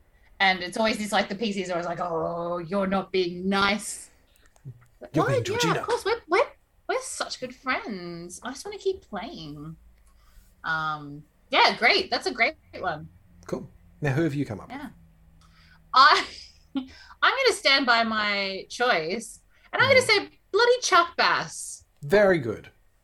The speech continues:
Speaker 2: Very good. Chuck
Speaker 1: Because
Speaker 2: had a good episode.
Speaker 1: Chuck has had an amazing, I don't think I'm gonna find a better episode where Chuck is completely in the right,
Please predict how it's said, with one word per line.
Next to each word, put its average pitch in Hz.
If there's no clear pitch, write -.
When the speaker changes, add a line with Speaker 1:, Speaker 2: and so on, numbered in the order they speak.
Speaker 2:
Very 156
good. 101
Chuck 180
Speaker 1:
Because 180
Speaker 2:
had 165
a 143
good 151
episode. 127
Speaker 1:
Chuck 403
has 392
had 339
an 233
amazing, 247
I 269
don't 339
think 262
I'm 220
gonna 226
find 220
a 202
better 214
episode 262
where 208
Chuck 226
is 214
completely 240
in 214
the 202
right, 233